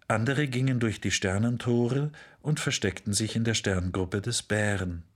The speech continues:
Ich frage mich, ob wohl alle, die es nicht geschafft hatten, die Erde zu verlassen, gestorben sind, oder ob es einige überlebt haben.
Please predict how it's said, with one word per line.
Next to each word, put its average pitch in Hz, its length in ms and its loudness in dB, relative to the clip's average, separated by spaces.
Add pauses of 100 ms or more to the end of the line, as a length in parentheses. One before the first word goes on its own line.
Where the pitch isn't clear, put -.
(2000)
Ich - 200 2
frage 143 360 2
mich, 135 400 -2
ob 127 180 -2
wohl 135 220 2
alle, 127 340 2
die 104 140 4
es 92 180 2
nicht 110 300 -2
geschafft 117 400 0
hatten, 110 320 0
die 95 160 0
Erde 113 320 0
zu - 180 -4
verlassen, 107 680 0
gestorben 127 600 2
sind, 104 380 0 (840)
oder 135 400 2
ob - 180 -2
es - 260 -2
einige 104 420 2
überlebt 131 540 -4
haben. 104 400 0